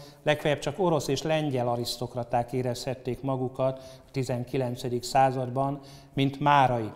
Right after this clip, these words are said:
És a negyvenes években már ő is elkezdi használni egyik tárcájában azt a nagyon híressé vált, Churchillhez kapcsolt kifejezést, hogy vasfüggöny, és mára is arról ír, hogy vasfüggöny ereszkedik,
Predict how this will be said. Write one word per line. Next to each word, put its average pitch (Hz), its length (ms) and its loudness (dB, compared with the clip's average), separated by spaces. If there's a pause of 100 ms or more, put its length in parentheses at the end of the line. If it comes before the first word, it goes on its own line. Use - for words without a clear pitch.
(320)
És - 80 -10
a 131 60 -2
negyvenes 190 540 2
években 156 720 2
már 151 600 4
ő 208 160 6
is 170 160 6
elkezdi 156 540 -2
használni 139 680 0
egyik 135 260 -2
tárcájában 135 760 2
azt 127 240 -8
a 131 60 -4
nagyon 143 500 0
híressé 131 560 -4
vált, 135 440 2 (200)
Churchillhez 135 800 0
kapcsolt 127 460 -4
kifejezést, 135 800 -2 (280)
hogy 123 160 -4
vasfüggöny, 143 880 0 (220)
és - 100 -14
mára 180 320 4
is 131 220 0
arról 131 320 2
ír, 139 240 -2 (260)
hogy 135 160 -2
vasfüggöny 131 720 0
ereszkedik, 123 680 -4